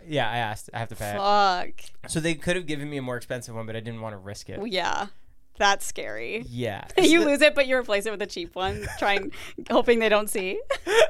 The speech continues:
Speaker 1: I know. I was thinking of doing that, of, like, replacing one of the bracelets with, like, a fake plastic one.
Speaker 2: <laughs> Yeah.
Speaker 1: Just to see if they notice.
Speaker 2: It's like a calculator watch.
Speaker 1: Yeah.
Speaker 2: Here
Speaker 1: Did
Speaker 2: you
Speaker 1: you have
Speaker 2: go.
Speaker 1: fun at the wedding?
Speaker 2: It was so much fun. Despite the hurricane and the thousand earthquakes, <laughs> yes, it was very fun.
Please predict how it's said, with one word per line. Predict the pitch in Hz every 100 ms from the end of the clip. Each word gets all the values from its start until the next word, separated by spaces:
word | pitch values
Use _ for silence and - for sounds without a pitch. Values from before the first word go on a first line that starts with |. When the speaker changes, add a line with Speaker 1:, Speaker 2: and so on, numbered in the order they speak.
| - 392 415 349
Speaker 1:
I | 175
know. | 180
I | 170 175
was |
thinking | 180 180 190
of | 185
doing | 139 135 127
that, | 120
of, | 120
like, | 123 123 -
replacing | 127 - 131 123 131 120
one | 117
of | 117
the |
bracelets | 113 110 - 123 123
with, | 110
like, | 110
a |
fake | 113 113 107
plastic | 107 104 - -
one. | 127 -
Speaker 2:
<laughs> |
Yeah. | - - 262 - - 359 -
Speaker 1:
Just | 147 156 -
to |
see | - 156
if |
they | 151 143
notice. | 120 123 143
Speaker 2:
It's | 247
like | 233
a |
calculator | 180 180 190 196
watch. | 202 202 - -
Speaker 1:
Yeah. | 135 131
Speaker 2:
Here | 135 -
Speaker 1:
Did |
Speaker 2:
you | 151
Speaker 1:
you |
have | - -
Speaker 2:
go. |
Speaker 1:
fun | 143
at | 143
the | 160
wedding? | 165 185 -
Speaker 2:
It | 254 269
was | 320 -
so | - 233 220
much | 190
fun. | - - - - -
Despite | - 277 269 277
the | 339
hurricane | 277 240 262 226 220 220 220
and | 208 208
the |
thousand | 180 - 220 202 196
earthquakes, | 180 - 247 - 320 - -
<laughs> |
yes, | 339 302 -
it | 262 269
was | 294
very | 240 247 -
fun. | - -